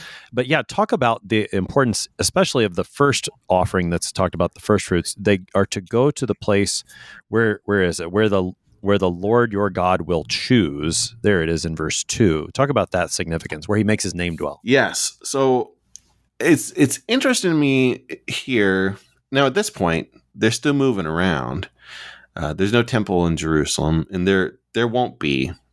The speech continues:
Speaker 2: for a while. Uh, but the Lord's name dwells with them, particularly in the tabernacle,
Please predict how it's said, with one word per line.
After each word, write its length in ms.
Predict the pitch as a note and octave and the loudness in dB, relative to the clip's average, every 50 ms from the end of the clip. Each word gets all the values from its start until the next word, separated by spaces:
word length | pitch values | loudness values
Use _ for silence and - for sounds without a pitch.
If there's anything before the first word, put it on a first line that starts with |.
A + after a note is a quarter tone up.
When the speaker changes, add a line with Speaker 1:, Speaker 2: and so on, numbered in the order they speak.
| _ - | _ -10
Speaker 2:
for 160 | - - D2+ | -4 -2 0
a 60 | D2 | 0
while. 500 | D2 D#2+ D#2 B1+ G#1 G1+ G1+ - - - _ _ _ - - - - - - - - _ _ - | 2 2 0 0 -2 -4 -8 -12 -18 -20 _ _ _ -16 -14 -14 -14 -14 -16 -18 -20 _ _ -6
Uh, 140 | - D#2 D#2 | -4 -2 -2
but 400 | - - A2 G2 G2 - - _ _ _ - | -2 0 2 2 2 0 -4 _ _ _ -20
the 220 | - - - A2 | -8 -4 -2 0
Lord's 760 | G2 G2 G2+ G#2+ A2+ A2+ A#2 A2+ A2+ G#2+ A2 A2+ - - - - - _ _ | 0 0 0 0 2 2 2 0 -2 -6 -8 -10 -10 -12 -14 -18 -20 _ _
name 720 | - F#2 F#2 G#2 A#2 A#2 F#2 D2+ D#2 D#2+ D#2 D#2+ F#2 G2 - - - _ _ _ _ _ - F#2 | -2 0 2 2 2 2 0 -2 -4 -4 -2 -2 -2 -2 -4 -8 -16 _ _ _ _ _ -12 -10
dwells 460 | F2 - F#2+ F#2+ F#2+ F#2 F#2 F2 - G#2+ | -6 -2 0 2 2 2 0 0 -2 -2
with 260 | A#2 C3 B2+ - - | -2 -2 -4 -6 -6
them, 380 | - C2 A1 A1+ C2+ F2 - - - | -4 -4 -2 -2 -4 -6 -8 -4 -2
particularly 1040 | - A#2+ A#2+ - - - E3 F3 - - F#2+ F#2 F#2 F2+ F2 E2+ E2 F2+ G2 A#2 A#2+ - - - - - - _ - | -2 0 0 0 -2 -2 -2 -2 0 0 2 2 2 2 2 2 2 2 0 0 -2 -6 -12 -20 -20 -20 -20 _ -2
in 80 | F2+ F#2 | 0 2
the 100 | F#2+ F2 | 2 2
tabernacle, 920 | - - A2+ A2 B2+ A#2+ G2 D2+ C2+ B1 B1+ - - - F#2 G#2 A2+ A#2 | 0 0 0 0 2 2 0 0 -2 -4 -6 -4 -2 0 0 2 0 -2